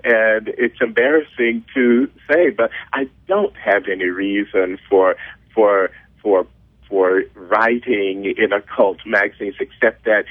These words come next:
it was an expression of beautiful things.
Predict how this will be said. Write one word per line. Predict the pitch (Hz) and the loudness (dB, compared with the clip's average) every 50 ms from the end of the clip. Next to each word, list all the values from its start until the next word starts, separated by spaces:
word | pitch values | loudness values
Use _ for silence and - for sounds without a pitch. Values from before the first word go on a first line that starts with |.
| - - - - | -12 -18 -12 -6
it | - 123 113 104 | -6 -4 -2 0
was | 117 110 101 - - 359 - - - - - | 0 0 0 0 -4 -6 -6 -6 -10 -4 -2
an | - - | 0 0
expression | 117 - - - - _ _ - 131 123 120 - - 117 107 107 | 0 -2 -2 -10 -20 _ _ 0 0 0 0 0 -2 0 2 2
of | 98 90 _ _ _ - | 0 0 _ _ _ -20
beautiful | - - 135 151 175 175 160 - - 120 - - - 104 101 98 - - | -16 -8 -2 0 2 2 2 0 -2 -2 -2 0 0 0 0 0 0 0
things. | 110 107 101 98 87 78 76 73 - - - | 0 0 0 0 -4 -6 -10 -16 -20 -18 -12